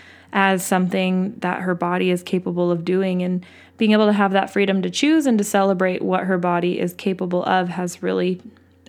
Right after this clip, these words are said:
already made her feel so much more free. And then the last principle, principle ten, is to honor your health with gentle nutrition.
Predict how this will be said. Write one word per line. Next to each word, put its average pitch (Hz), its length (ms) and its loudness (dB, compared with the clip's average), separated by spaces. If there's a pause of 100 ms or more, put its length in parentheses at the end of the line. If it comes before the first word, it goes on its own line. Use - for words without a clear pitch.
(140)
already 185 640 2
made 185 320 -2
her 185 140 -4
feel 190 280 -4
so - 240 -4
much 190 240 -6
more 180 160 -2
free. 180 460 -4 (1040)
And 240 180 4
then 254 120 4
the 254 80 4
last 254 340 4
principle, 262 840 2 (100)
principle 226 400 2
ten, 285 280 2
is 262 180 2
to 214 120 -2
honor 208 340 2
your 196 160 2
health 185 340 0
with 185 280 0
gentle 165 440 0
nutrition. - 760 -6